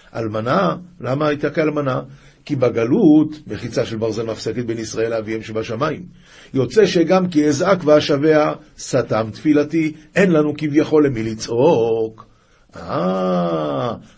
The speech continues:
אז אם ככה לקחה מיד השם כפליים בכל חטאותיה. למה זה כפליים? א', מה שקיבלנו עונש, ב', שלא היה לנו למי לצעוק. ולכן נחמו נחמו גם על הזה שקיבלנו עונש, וגם על הזה שלא היה לנו כביכול למי לצעוק.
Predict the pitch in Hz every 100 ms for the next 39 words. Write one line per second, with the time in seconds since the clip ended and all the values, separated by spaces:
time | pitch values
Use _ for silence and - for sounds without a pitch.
0 | - 98 92 - 101 101 92 - 98 98
1 | 101 98 104 98 127 123 151 330 277 240
2 | 220 226 185 190 185 - 147 127 113 87
3 | - - 135 156 170 175 160 139 175 247
4 | 220 - 175 175 135 147 135 - 135 135
5 | 139 117 110 117 98 120 120 131 135 143
6 | 147 151 185 196 226 349 - - - -
7 | - - - 98 - 123 131 123 120 113
8 | 139 151 165 170 330 285 196 202 196 160
9 | 131 220 311 330 - 262 277 247 - _
10 | _ _ 240 247 254 262 269 294 370 -
11 | 151 165 175 190 175 202 202 196 202 196
12 | 190 180 170 170 180 160 147 147 - -
13 | - 127 127 135 135 - 95 104 -